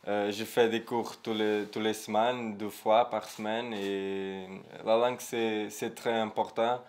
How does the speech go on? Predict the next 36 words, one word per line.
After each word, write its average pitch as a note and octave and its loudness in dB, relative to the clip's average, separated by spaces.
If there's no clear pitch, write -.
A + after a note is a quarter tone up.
pour G2 -8
les G#2 -2
matchs, G#2+ 4
pour G#2 -12
les G#2 -2
situations A2 -4
des G#2 -4
jeux. G#2+ -4
C'est, F#2+ -6
je - -12
pense G#2+ 2
que G#2+ -6
c'est G#2+ -4
beaucoup G#2+ 0
important. A2 0
Et G#2 0
pour G#2+ -4
l'intégration A#2 4
avec G#2+ 2
tous A#2 -6
les A2 0
groupes, B2+ -4
et G2+ -2
même, G#2+ -2
même A2 2
qu'est-ce A2 -2
que G#2+ -2
le, G#2+ 0
le A2 2
coach A2 0
a G#2+ 4
dit G2+ -4
en G#2 2
match, A2+ 6
en G#2+ 0
entraînement, G#2+ -2